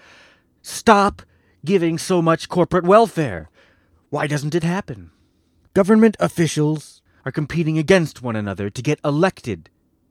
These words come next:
or promoted. And suppose part of optimizing for electability is optimizing campaign donations from corporations.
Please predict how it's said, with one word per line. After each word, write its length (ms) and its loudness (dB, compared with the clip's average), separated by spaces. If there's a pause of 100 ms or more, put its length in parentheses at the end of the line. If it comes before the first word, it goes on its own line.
(420)
or 120 -4
promoted. 680 -4 (580)
And 140 -6
suppose 340 2
part 460 -4
of 100 -6 (100)
optimizing 680 -4
for 160 -10
electability 880 -6 (320)
is 160 -4
optimizing 680 0
campaign 580 -4
donations 600 -6
from 200 -6
corporations. 1000 -10